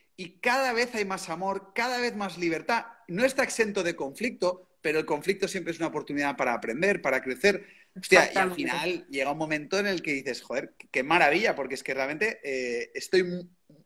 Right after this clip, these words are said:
Speaker 1: o sea, suma, aporta el compañero,
Speaker 2: Sí.
Speaker 1: ¿no? O sea, qué bien, estoy solo, pero al estar contigo mi vida, pues, tiene más sentido. Ey, que si no estuviera contigo también estaría bien,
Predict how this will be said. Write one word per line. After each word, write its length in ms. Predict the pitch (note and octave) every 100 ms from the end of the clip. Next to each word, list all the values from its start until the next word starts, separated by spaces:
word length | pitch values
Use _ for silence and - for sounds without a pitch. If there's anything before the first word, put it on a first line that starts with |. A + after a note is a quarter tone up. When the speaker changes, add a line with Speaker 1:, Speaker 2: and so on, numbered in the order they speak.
| -
Speaker 1:
o 40 |
sea, 140 | G#3 F3+
suma, 480 | - C4+ A#3+ G#2 -
aporta 600 | D#3 A3+ B3+ - G#2+ - - _
el 180 | - C3+
compañero, 640 | D3 C#3+ B2+ C3 B2+ A#2 F#2+
Speaker 2:
Sí. 40 |
Speaker 1:
¿no? 200 | D#3+ B3+
O 20 |
sea, 240 | - C3 B2+
qué 120 | G#3+
bien, 140 | A3+ F3+
estoy 220 | - G#3+
solo, 420 | G#3+ B3 C4+ A4+ - _ _ -
pero 340 | C#3+ C#3+ C#3
al 120 | C#3+ C#3
estar 240 | - F#3+
contigo 360 | G3+ F#3+ G#3 G#3
mi 120 | F3
vida, 440 | E3 F3 G#3 - - _
pues, 220 | C#3+ C3+ - -
tiene 260 | - B3 A3+
más 160 | F3+
sentido. 460 | - D#3 C#3 D3 C3 -
Ey, 260 | B3+ C4+ -
que 100 | E3
si 140 | F#3
no 60 | G#3+
estuviera 320 | - C4 B3
contigo 460 | G#3+ F3 A#3+ C#4
también 380 | C#4 G#3 F3 B3+
estaría 420 | C4 A#3 F#3 F#3
bien, 400 | F#3+ C#4+ G#3 -